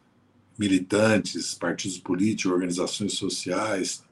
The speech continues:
amigos da Argentina, devemos trabalhar, lutar e apoiar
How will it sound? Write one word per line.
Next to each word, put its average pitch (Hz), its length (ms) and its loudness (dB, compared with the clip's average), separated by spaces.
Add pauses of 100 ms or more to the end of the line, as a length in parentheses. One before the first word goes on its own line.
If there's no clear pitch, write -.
amigos 101 560 4
da 92 100 -4
Argentina, 90 720 -2 (480)
devemos 101 680 -2 (640)
trabalhar, 101 640 2
lutar 110 560 4
e 110 60 4
apoiar 101 760 0